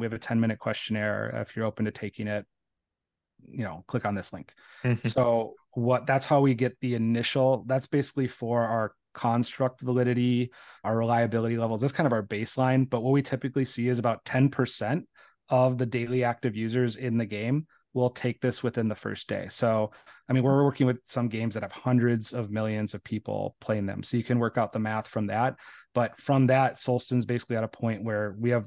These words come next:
Speaker 1: the largest psychological database, known psychological database anyway, in the world. So if you're an alien and wanna know, like, what are humans like? What are some personality traits that seem to be consistent across our species? Like, we could probably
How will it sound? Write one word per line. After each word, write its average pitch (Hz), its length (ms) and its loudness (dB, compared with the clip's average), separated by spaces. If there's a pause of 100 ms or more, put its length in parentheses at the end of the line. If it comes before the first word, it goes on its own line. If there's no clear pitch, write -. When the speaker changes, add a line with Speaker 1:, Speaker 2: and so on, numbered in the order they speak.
Speaker 1:
the 120 100 -2
largest 110 460 0
psychological 107 720 -2
database, 104 640 -4 (460)
known 165 300 6
psychological 110 600 -2
database 104 480 -4
anyway, 101 300 -4
in 110 100 -2
the 104 80 -2
world. 101 280 -4
So 104 340 -2 (400)
if 117 100 -2
you're 147 160 8
an 143 100 4
alien 127 640 2
and 120 200 0
wanna 117 200 2
know, 113 360 0
like, 104 280 -8 (580)
what 117 140 2
are 117 80 4
humans 113 400 2
like? 113 240 0
What 117 120 0
are 120 40 0
some 113 380 0
personality 110 600 -2
traits 104 340 -8
that 104 320 -4
seem 110 300 -2
to 107 120 -6
be 107 200 -6
consistent - 580 -6
across 107 340 -4
our 104 80 -6
species? 104 540 -8
Like, 104 160 -6 (840)
we 123 60 -4
could - 160 -10
probably 104 500 -4